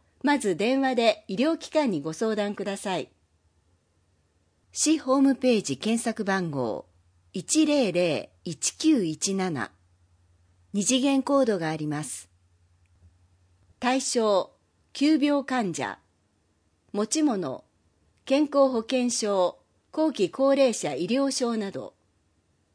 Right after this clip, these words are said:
その他、往診、電話での場所案内は行えません。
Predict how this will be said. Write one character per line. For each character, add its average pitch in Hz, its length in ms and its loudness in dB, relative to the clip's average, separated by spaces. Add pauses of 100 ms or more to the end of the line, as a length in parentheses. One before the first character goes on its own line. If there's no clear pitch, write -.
(320)
そ - 160 -2
の 254 160 0
他、 165 280 -6 (840)
往 277 180 6
診、 233 400 -4 (140)
電 247 240 4
話 302 100 4
で 311 140 4
の 208 100 2
場 170 140 -2
所 285 160 -2
案 285 180 2
内 190 220 -2
は 131 260 -4
行 240 220 -4
え 226 260 0
ま 196 140 -6
せ 180 220 -6
ん。 113 180 -8